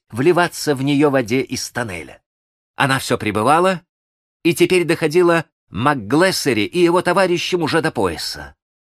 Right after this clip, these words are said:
И опять их обуял страх. Но открыть противоположную дверь, достигнуть следующей камеры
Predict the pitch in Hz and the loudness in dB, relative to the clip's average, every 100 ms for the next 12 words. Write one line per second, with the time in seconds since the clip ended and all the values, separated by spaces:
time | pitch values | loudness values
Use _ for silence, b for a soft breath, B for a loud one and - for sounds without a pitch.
0 | _ _ - 123 95 - - 110 82 - | _ _ -2 0 0 -2 -2 -2 -2 -8
1 | 98 85 - - _ _ - 85 82 78 | -8 -8 -12 -20 _ _ -4 -2 -2 -6
2 | 80 85 - - - - - - - _ | -8 -10 -12 -16 -16 -14 -12 -12 -18 _
3 | _ _ _ _ _ - 101 135 151 - | _ _ _ _ _ -14 -2 0 0 -2
4 | - 180 170 - - 139 156 165 165 170 | -2 2 2 0 -6 -4 0 0 2 2
5 | 190 156 156 180 156 143 156 101 76 _ | 4 2 -2 -4 -2 2 2 0 -6 _
6 | _ - 147 - - 190 190 190 - - | _ -4 -2 -2 -6 -4 -2 -4 -4 -2
7 | 185 170 170 156 - 123 - - 180 143 | -2 0 -2 -6 -8 -8 -6 -2 -2 -2
8 | 95 65 | -8 -14